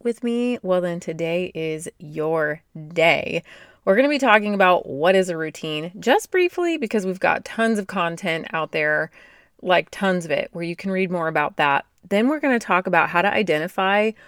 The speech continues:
when a routine that you have established needs, <laughs> on purpose or not, needs to be changed or adapted in some way. And then we're gonna talk about three different types of routine transitions.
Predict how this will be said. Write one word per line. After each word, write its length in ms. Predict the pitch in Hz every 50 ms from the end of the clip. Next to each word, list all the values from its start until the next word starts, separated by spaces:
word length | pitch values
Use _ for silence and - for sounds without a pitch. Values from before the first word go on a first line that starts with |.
| - - _ _ -
when 480 | 175 175 170 185 185 196 226 254 254 -
a 100 | 196 202
routine 840 | 190 180 180 175 170 165 - - - 190 180 170 160 160 160 160 160
that 120 | 165 151 -
you 220 | - 180 196 214
have 180 | 180 185 175 165
established 920 | 160 - - - 170 170 180 165 - - 175 151 147 185 208 - - - _ _ - - - _ -
needs, 480 | - 190 196 202 220 226 208 - - - 165 156 170 - - -
<laughs> 260 | - 160 - - -
on 160 | - 160 165
purpose 400 | - - 165 165 - 202 202 -
or 120 | 240 285 233
not, 280 | 151 143 160 202 - - - - - - - - -
needs 360 | 202 208 220 233 247 233 - -
to 120 | - 220
be 140 | 196 202 190
changed 580 | 170 - - 165 170 151 160 180 185 185 - - -
or 480 | - 175 165 170 170 170 175 202 202 _ _ -
adapted 840 | 170 170 156 160 - 165 139 135 151 - - - 131 131 160 180 -
in 160 | - 160 165
some 300 | - - - 170 220 226
way. 400 | 190 147 120 131 143 160 185 - _ _ _ -
And 200 | 180 180 180 175
then 400 | 240 285 320 311 240 208 196 -
we're 80 | 180
gonna 180 | - 202 214 220
talk 200 | 233 254 269 -
about 240 | 277 277 262 - 202
three 360 | _ - - 185 202 208 240
different 400 | 262 311 311 - 370 370 254 _ -
types 560 | - - - - 202 226 233 - - - - -
of 80 | - 190
routine 480 | 185 175 165 165 - - 190 185 180
transitions. 800 | 175 - - 165 156 156 151 156 156 - - - - - 175 -